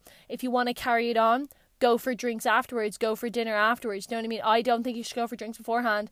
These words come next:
because then you still have the match to go to afterwards. Go for dinner and drinks afterwards if you really like each other. But, like,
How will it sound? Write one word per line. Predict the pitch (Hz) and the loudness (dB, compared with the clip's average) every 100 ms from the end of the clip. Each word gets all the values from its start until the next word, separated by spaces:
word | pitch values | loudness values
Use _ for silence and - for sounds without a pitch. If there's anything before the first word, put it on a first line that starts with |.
| - - | -16 -20
because | _ 233 | _ -4
then | 233 | -4
you | 220 | -4
still | 190 247 | -2 0
have | 220 208 | 0 0
the | 226 | -2
match | 220 - | -4 -4
to | |
go | - 214 | -6 -6
to | 202 | 0
afterwards. | 233 220 226 196 175 - _ _ | 2 2 0 -8 -10 -18 _ _
Go | - 254 | -2 0
for | 277 | 0
dinner | 240 285 285 | -6 -6 -4
and | 262 | -4
drinks | 262 254 | -4 -2
afterwards | 247 247 262 233 | -2 -2 -4 -6
if | 226 240 | -8 -8
you | |
really | 240 233 | -8 -4
like | 226 233 | -4 -4
each | 208 | -10
other. | 208 196 185 _ _ _ _ _ _ _ | -10 -10 -12 _ _ _ _ _ _ _
But, | 240 269 | -4 0
like, | 240 233 | 2 2